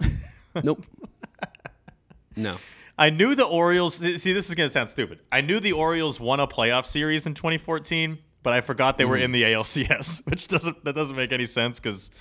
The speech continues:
Speaker 1: if you, if you win the A L D S, you're in the C S. But they got
Speaker 2: Steve,
Speaker 1: swept by the
Speaker 2: there's a
Speaker 1: Royals. That's why.
Speaker 2: Oh, sure. I mean, I believe you. Uh,
Speaker 1: Yeah.
Speaker 2: there's a couple years, Steve, that are falling out of this old head of mine.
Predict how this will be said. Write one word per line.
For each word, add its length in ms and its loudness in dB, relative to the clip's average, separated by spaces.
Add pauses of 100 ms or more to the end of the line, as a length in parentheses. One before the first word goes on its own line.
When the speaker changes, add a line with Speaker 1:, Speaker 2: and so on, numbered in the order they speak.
(180)
Speaker 1:
if 260 -10
you, 180 0
if 140 -2
you 80 4
win 160 6
the 80 8
A 80 8
L 100 6
D 160 4
S, 220 4
you're 100 4
in 100 2
the 100 0
C 240 2
S. 240 -2
But 360 2 (480)
they 100 4
got 140 2
Speaker 2:
Steve, 140 0
Speaker 1:
swept 160 4
by 80 8
the 80 6
Speaker 2:
there's 60 2
a 40 2
Speaker 1:
Royals. 360 2
That's 200 -4
why. 220 -8 (760)
Speaker 2:
Oh, 300 0 (340)
sure. 340 0
I 60 2
mean, 160 -4
I 40 -4
believe 260 -2
you. 140 -2 (360)
Uh, 240 -2
Speaker 1:
Yeah. 80 -4
Speaker 2:
there's 260 6
a 40 -4
couple 240 6
years, 340 6
Steve, 220 4
that 100 4
are 140 2
falling 500 0
out 160 -2
of 80 -4
this 180 -6
old 220 -2
head 140 -2
of 80 -4
mine. 240 -6